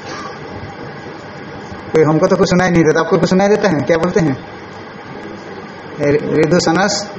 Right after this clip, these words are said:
पूर्वदंशो अनहसंच, उसे क्या हो जाएगा? अनंग आदेश हो जाएगा। अच्छा, यथा ही सविता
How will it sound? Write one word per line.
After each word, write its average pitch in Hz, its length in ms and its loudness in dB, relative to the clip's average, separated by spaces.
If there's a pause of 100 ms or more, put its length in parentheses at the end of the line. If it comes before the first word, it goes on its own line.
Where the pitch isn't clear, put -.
(240)
पूर्वदंशो 156 460 4
अनहसंच, 151 720 4
उसे 165 300 4
क्या 196 140 4
हो 202 100 4
जाएगा? 156 240 6 (680)
अनंग 160 240 4
आदेश 139 260 2
हो 135 120 2
जाएगा। 127 300 2 (1200)
अच्छा, 131 300 2 (1000)
यथा 156 300 4
ही 175 220 4
सविता 156 440 2